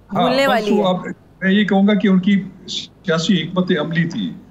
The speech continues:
Speaker 1: उन्होंने जो है वो by design जो है ये सीसीआई की meeting की। लेकिन अब देखने की बात ये है कि जो Supreme Court Bar Association of पाकिस्तान ने जो पिटीशन file की है, उन्होंने Council of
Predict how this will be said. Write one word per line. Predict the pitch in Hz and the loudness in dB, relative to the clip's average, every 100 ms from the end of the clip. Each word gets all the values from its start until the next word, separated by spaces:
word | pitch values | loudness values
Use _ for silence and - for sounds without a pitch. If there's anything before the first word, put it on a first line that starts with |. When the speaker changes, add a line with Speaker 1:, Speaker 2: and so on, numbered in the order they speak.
| - - | -20 -10
Speaker 1:
उन्होंने | 160 185 190 190 | 0 2 4 2
जो | 131 156 | 0 0
है | 151 175 | 2 2
वो | 175 165 180 - - - - | 2 2 2 -2 -16 -20 -4
by | 135 151 113 | -2 0 0
design | 113 131 180 | 0 2 4
जो | 196 175 | 4 4
है | 151 165 165 147 | 2 2 2 -2
ये | |
सीसीआई | 143 147 - 151 143 | -4 -4 0 0 0
की | 139 | -2
meeting | 123 113 113 | -2 0 -2
की। | 95 87 - - - | -2 -6 -8 -20 -12
लेकिन | 139 156 208 | -4 0 0
अब | 175 | 0
देखने | 170 165 214 | -2 0 2
की | 208 | 2
बात | 170 175 180 | 2 0 2
ये | 185 | 2
है | 117 127 - - - - - | 0 -2 -6 -20 -20 -16 -10
कि | |
जो | 139 151 | -4 -4
Supreme | - - 190 185 | -2 0 0 2
Court | 190 | 0
Bar | 143 139 165 | 2 0 2
Association | 160 160 - 165 151 | 0 -2 0 0 0
of | |
पाकिस्तान | - 131 - 160 156 | -2 -4 -2 -2 -2
ने | 156 | -2
जो | 139 | -4
पिटीशन | 113 127 190 165 - - - | -4 -4 -2 -2 -6 -16 -6
file | 135 127 123 | -2 -2 -2
की | 117 107 | -2 0
है, | 127 - - - - - | -2 -6 -14 -20 -20 -10
उन्होंने | 151 180 180 175 | 0 2 2 2
Council | 160 160 185 | 0 0 0
of | 170 | 0